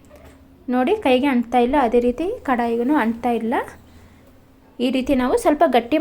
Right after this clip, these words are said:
ಮಾಡ್ಕೋಬೇಕಷ್ಟೇ, ತುಂಬ ಸಾಫ್ಟಾಗಿರುತ್ತೆ. ಮಿಕ್ಸ್ ಮಾಡ್ತಾ ಇರುವಾಗಲೇ ಗೊತ್ತಾಗುತ್ತೆ ಫ್ರೆಂಡ್ಸ್. ಈಗ ಚೆನ್ನಾಗಿ ಮಿಕ್ಸ್ ಮಾಡ್ಕೋಬೇಕು ಒಂದೆರಡು ನಿಮಿಷ. ಈಗ ನೋಡ್ಬೋದು, ಈಗ ನಾನು ಪ್ರೆಸ್ ಮಾಡಿದ್ರೆ ಹತ್ತಿ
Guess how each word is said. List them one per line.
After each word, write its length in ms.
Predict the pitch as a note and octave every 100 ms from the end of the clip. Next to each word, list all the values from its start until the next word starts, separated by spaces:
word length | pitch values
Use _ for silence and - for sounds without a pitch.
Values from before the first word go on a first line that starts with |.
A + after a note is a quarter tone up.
| C#4
ಮಾಡ್ಕೋಬೇಕಷ್ಟೇ, 640 | A#3 B3 A#3 A#3 A3+ E4+ -
ತುಂಬ 240 | C#4+ E4 G4 G4+
ಸಾಫ್ಟಾಗಿರುತ್ತೆ. 680 | B3+ B3 - C4 A#3 A3+ F#4+ A4
ಮಿಕ್ಸ್ 220 | C4 - C#4+
ಮಾಡ್ತಾ 260 | B3 A#3 C4
ಇರುವಾಗಲೇ 340 | B3+ A#3 A3+ C4+ A3+
ಗೊತ್ತಾಗುತ್ತೆ 440 | A#3 A3+ A3+ A3+ D#4+
ಫ್ರೆಂಡ್ಸ್. 260 | B4 - - - - - - - - - _ _ _ - - - - - - - - - - -
ಈಗ 100 | A3+ B3+
ಚೆನ್ನಾಗಿ 300 | B3+ A#3 A#3 A#4+ D#4
ಮಿಕ್ಸ್ 200 | B3+ -
ಮಾಡ್ಕೋಬೇಕು 480 | B3 B3 A3+ A3 A3
ಒಂದೆರಡು 300 | A#3 A3 G#3+ G#3+
ನಿಮಿಷ. 200 | A3 F4 A4+ - - - -
ಈಗ 80 | C#4+ C4+
ನೋಡ್ಬೋದು, 400 | B3+ A#3+ A#3+ D4 G4
ಈಗ 80 | C4+ C4
ನಾನು 120 | C4
ಪ್ರೆಸ್ 180 | A#3 A#3 C4+
ಮಾಡಿದ್ರೆ 300 | B3+ A3+ F#4 C#5+
ಹತ್ತಿ 280 | B3 G#3